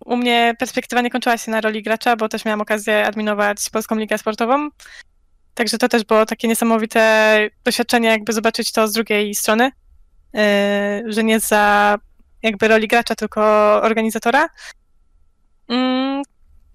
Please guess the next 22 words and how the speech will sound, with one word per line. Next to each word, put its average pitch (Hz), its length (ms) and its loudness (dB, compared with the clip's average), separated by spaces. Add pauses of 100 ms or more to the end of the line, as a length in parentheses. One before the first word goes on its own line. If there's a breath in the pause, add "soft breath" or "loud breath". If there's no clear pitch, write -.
(240)
także 330 560 2 (840)
ba-, 240 380 -2
na 269 120 2
pewno 294 480 4
taką 277 280 2
główną 277 220 4
odpowiedzią 277 300 0
bym 262 140 0
powiedziała, 254 280 2
że 240 300 2
pasja 349 400 2 (500)
na 226 180 -2
pierwszym 247 260 -4
miejscu, 262 300 -2
ale 240 760 4
z - 140 -6
drugiej 240 220 -4
strony 226 680 0 (680)
ta 233 100 0
jakby 226 180 -2
chęć 240 220 -2
rywalizacji 208 680 -4